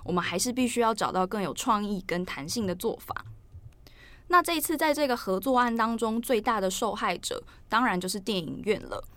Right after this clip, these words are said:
在星期四，华纳宣布了这项合作案之后呢，最-，呃，全球最大的电影院连锁，就是A M C电影院，他们的股价就掉了十六趴。那第二大的 Cinemark，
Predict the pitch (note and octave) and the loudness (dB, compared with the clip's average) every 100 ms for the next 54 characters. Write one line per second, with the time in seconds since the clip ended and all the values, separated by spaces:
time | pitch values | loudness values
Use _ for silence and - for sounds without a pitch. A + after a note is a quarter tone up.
0 | - - - - B3 A#3+ - D4 D4 A3+ | -20 -18 -14 4 6 6 4 2 0 -4
1 | - C#4 B3 - F#3 A#3 B3 A#3+ A#3 A#3+ | -2 -2 -4 -2 0 2 2 2 0 2
2 | B3 G3+ F3+ G3+ G3 G3+ - F3+ F#3 B3+ | 2 2 2 0 0 -4 -2 -2 2 4
3 | A#3+ A3+ A3+ A#3+ C4 A3+ G#3+ G#3+ - - | 4 0 -2 0 2 2 0 -4 -6 -16
4 | - - B3+ - G3+ G3 F#3+ - A3+ B3 | -18 -4 -2 0 0 0 -2 0 0 0
5 | A#3 C#4+ B3 B3+ A3 G3 F#3 F#3+ A#3+ F#3 | 2 2 4 6 6 4 2 0 0 0
6 | E3 F#3+ G#3 F3 E3 A3 - - - F#3+ | 0 0 0 0 0 0 0 -2 -2 -4
7 | - G#3 F3+ F3 G3+ G#3 A#3+ E3 D3+ G3 | -2 0 0 -2 -6 -2 -2 -2 0 2
8 | A3 - - - C#4 C#4 A#3+ E3+ - A3 | 2 -2 -18 0 4 4 4 2 0 4
9 | G3+ E3+ F#3+ G#3+ F3+ D#3+ D3 - E3 G3 | 4 4 0 2 2 2 -4 -4 -2 2
10 | G3+ - F#3 F#3 F#3+ - - - B3 A#3 | 2 2 2 2 -2 -16 -20 -2 0 2
11 | C4+ C4 A#3 C4+ A3+ F#3 E3+ D#2+ - A3+ | 4 4 6 6 6 6 2 2 0 0
12 | A3+ A#3 A3 - | 2 6 4 4